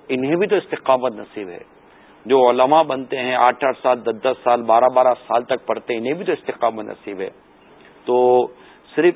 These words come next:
ایسا نہیں کہ دنیا کی تعلیم اور دنیا کے کمانے والوں کو ہی استقامت ملی ہوئی ہے، کہ جو کالج، یونیورسٹی اور اسکول جاتے ہیں، وہ آٹھ آٹھ، دس دس گھنٹے روزانہ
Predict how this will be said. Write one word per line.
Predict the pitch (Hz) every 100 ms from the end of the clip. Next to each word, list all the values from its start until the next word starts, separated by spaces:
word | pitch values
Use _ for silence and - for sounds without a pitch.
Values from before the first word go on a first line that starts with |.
| -
ایسا | 147 170 180
نہیں | 208
کہ | 196
دنیا | 151 156 170
کی | 175 170
تعلیم | 165 151 170 170
اور |
دنیا | 151 139 151
کے | 160 165
کمانے | 131 139 151 160
والوں | 135 151
کو | 156 160
ہی | 170
استقامت | - 151 - 135 131
ملی | 117 117 113
ہوئی | 104 104
ہے، |
کہ | 101
جو | 120
کالج، | 123 131 139 147 131
یونیورسٹی | 131 131 131 - 127 143
اور | 147
اسکول | - 147 143
جاتے | 131 127 151
ہیں، |
وہ | 147
آٹھ | 156 165
آٹھ، | 156
دس | 160
دس | 165 151
گھنٹے | 156 151
روزانہ | 160 165 185